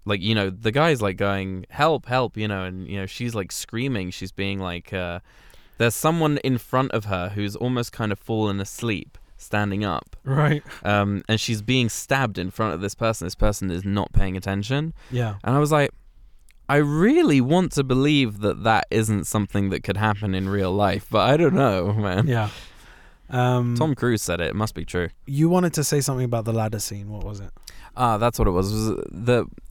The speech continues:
Speaker 1: okay, so, um, Mindy has a girlfriend. Her name's, uh, Annika. Annika's been, like, gutted, basically. She's been stabbed a lot in
Speaker 2: Right.
Speaker 1: her abdomen.
Speaker 2: And the only way out is, uh,
Speaker 1: Is
Speaker 2: through the window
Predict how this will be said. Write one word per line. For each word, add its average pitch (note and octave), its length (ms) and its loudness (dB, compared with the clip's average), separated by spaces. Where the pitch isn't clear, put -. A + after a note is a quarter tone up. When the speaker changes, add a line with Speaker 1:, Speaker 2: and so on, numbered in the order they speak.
Speaker 1:
okay, G2 300 0
so, G#2+ 500 0
um, G2+ 400 0
Mindy B2 560 0
has A2+ 260 -2
a G#2 60 -4
girlfriend. G#2+ 880 0
Her G2+ 140 -6
name's, F#2+ 560 -4
uh, E2+ 760 -6
Annika. A#2+ 480 -4
Annika's B2 460 0
been, G#2 200 0
like, F2+ 280 -4
gutted, B2+ 440 0
basically. F2 360 -2
She's A2+ 200 -8
been F#2 160 -4
stabbed G#2+ 720 -4
a G2+ 100 -2
lot G2 540 -4
in - 120 0
Speaker 2:
Right. A#2 140 2
Speaker 1:
her - 100 0
abdomen. F#2+ 460 -2
Speaker 2:
And C3 140 4
the C#3 120 4
only D3+ 260 4
way C3+ 200 6
out A#2 240 0
is, A#2+ 360 0
uh, A#2+ 300 6
Speaker 1:
Is A#2 200 -2
Speaker 2:
through E3 340 6
the C#3+ 200 6
window B2 560 4